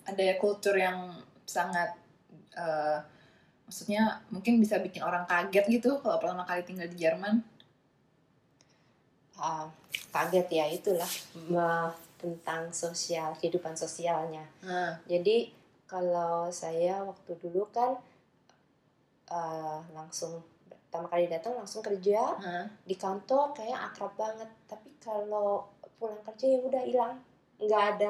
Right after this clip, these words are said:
Speaker 2: kontak sama sekali atau weekend. Jadi sering kesepian.
Speaker 1: Hmm.
Speaker 2: Em, cari teman itu susah.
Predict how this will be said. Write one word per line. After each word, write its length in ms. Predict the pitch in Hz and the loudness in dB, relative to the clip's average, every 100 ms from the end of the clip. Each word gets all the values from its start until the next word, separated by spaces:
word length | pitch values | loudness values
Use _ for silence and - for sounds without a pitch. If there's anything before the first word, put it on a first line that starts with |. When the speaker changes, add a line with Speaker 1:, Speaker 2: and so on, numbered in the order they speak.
| 208 | 0
Speaker 2:
kontak 500 | 208 208 214 214 - | -4 -8 -4 -6 -4
sama 160 | 202 | -10
sekali 400 | 202 208 202 208 | -10 -10 -8 -6
atau 340 | 208 - 170 180 | -6 -4 0 2
weekend. 520 | 226 226 226 226 220 226 - - - - - | 0 -2 -2 0 0 -8 -18 -20 -20 -16 2
Jadi 180 | 185 | 4
sering 260 | 226 208 196 | 4 0 -2
kesepian. 840 | 196 - - - 165 160 165 165 170 | -6 -10 -10 -2 2 4 4 2 -2
Speaker 1:
Hmm. 300 | 180 170 165 170 _ _ _ _ _ _ _ _ _ | -8 -14 -14 -16 _ _ _ _ _ _ _ _ _
Speaker 2:
Em, 200 | - 160 156 156 151 _ _ _ _ _ _ _ _ _ _ _ _ _ _ _ | -10 -8 -14 -20 -20 _ _ _ _ _ _ _ _ _ _ _ _ _ _ _
cari 400 | - 180 190 190 | 0 2 4 4
teman 300 | - 185 190 190 | 4 2 2 0
itu 440 | 202 233 254 294 - | -4 4 4 4 -4
susah. 560 | - 220 - 180 156 | -8 -6 -2 -2 -2